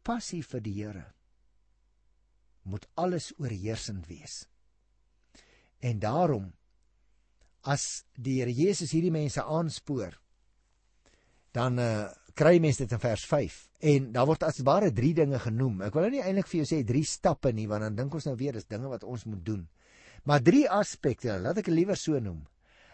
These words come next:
Hy sê eerstens in vers vyf, "Onthou dan waarvandaan jy uitgeval het." Met ander woorde, onthou jou gisters. Anders gesê, onthou vir Jesus Christus.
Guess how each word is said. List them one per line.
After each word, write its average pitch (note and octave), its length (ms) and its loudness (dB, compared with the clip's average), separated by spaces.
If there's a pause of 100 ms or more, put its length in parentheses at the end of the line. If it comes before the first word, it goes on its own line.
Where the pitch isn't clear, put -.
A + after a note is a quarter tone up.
Hy D#3 160 6
sê B3 220 2
eerstens A#3 500 2
in C3 80 -6
vers C#3 240 -2
vyf, C#3+ 320 -2 (560)
"Onthou G3+ 720 8
dan F#3+ 520 4 (180)
waarvandaan D3 1040 2
jy C3+ 240 2
uitgeval B2 480 -4
het." F2 200 -10
Met C3+ 140 -4
ander A#3 200 -2
woorde, G#3+ 180 4
onthou F3+ 280 2
jou F#3 160 2
gisters. - 600 -4
Anders G3+ 320 0
gesê, G2 460 -4 (720)
onthou G#3+ 520 6
vir A#3+ 160 0
Jesus G#3+ 460 0
Christus. - 680 -6